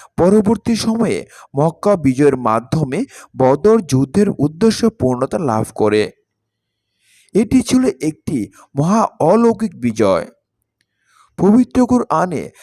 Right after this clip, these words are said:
আল্লাহ তাআলা বলেন, "যুদ্ধে যারা নিহত হয়েছে, তাদের তোমরা কেউ হত্যা করনি, বরং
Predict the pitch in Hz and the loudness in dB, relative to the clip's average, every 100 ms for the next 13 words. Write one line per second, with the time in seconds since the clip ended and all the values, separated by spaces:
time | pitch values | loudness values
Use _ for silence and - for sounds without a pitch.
0 | - 151 170 180 190 170 214 240 214 220 | -6 -2 0 -2 -2 -2 0 2 2 2
1 | 123 95 - _ - 127 139 202 180 233 | 2 -2 -8 _ -20 -2 2 2 2 0
2 | 233 143 107 107 180 143 160 196 220 220 | 2 0 0 0 -2 -2 -4 0 2 4
3 | 220 214 160 80 - - _ - 139 160 | 2 0 -4 -4 -8 -20 _ -4 -2 -2
4 | 175 220 202 151 135 - 220 - _ - | 0 -2 -2 -6 -6 -6 -8 -10 _ -2
5 | 196 233 190 165 208 - 208 156 131 120 | 2 4 2 0 -2 -2 0 2 0 -2
6 | 95 73 _ _ _ _ - 226 208 113 | -8 -12 _ _ _ _ -2 2 2 -2